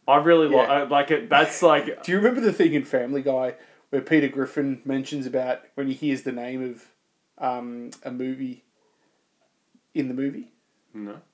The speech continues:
Speaker 2: Ah, it's really good.
Speaker 1: Oh, so he has a, does a bit about it. Like,
Speaker 2: Yeah,
Speaker 1: a bit about it.
Speaker 2: does a bit about it. So we're about ten years behind the eight ball here.
Speaker 1: Oh, I really like it when that
Speaker 2: <laughs> I do
Speaker 1: happens,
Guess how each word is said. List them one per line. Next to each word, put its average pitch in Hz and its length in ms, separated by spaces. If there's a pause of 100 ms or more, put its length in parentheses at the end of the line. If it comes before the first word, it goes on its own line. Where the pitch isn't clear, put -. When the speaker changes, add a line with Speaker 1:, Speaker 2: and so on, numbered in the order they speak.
Speaker 2:
Ah, 90 260 (120)
it's - 120
really 120 180
good. - 160
Speaker 1:
Oh, 135 220
so 143 160
he 143 100
has 127 160
a, 120 60
does 120 260
a - 20
bit 104 160
about 95 200
it. - 120
Like, 104 100
Speaker 2:
Yeah, 147 80
Speaker 1:
a 113 120
bit 101 80
about 92 200
it. - 40
Speaker 2:
does 127 120
a 117 40
bit 120 100
about 110 200
it. - 140
So 143 180
we're 139 180
about 131 340
ten 120 220
years 113 260
behind 113 420
the 107 100
eight 110 180
ball 110 180
here. 117 260 (120)
Speaker 1:
Oh, 107 260
I 151 140
really 196 260
like 156 260
it 175 120
when 156 80
that 151 140
Speaker 2:
<laughs> - 0
I 175 120
do 185 120
Speaker 1:
happens, 165 60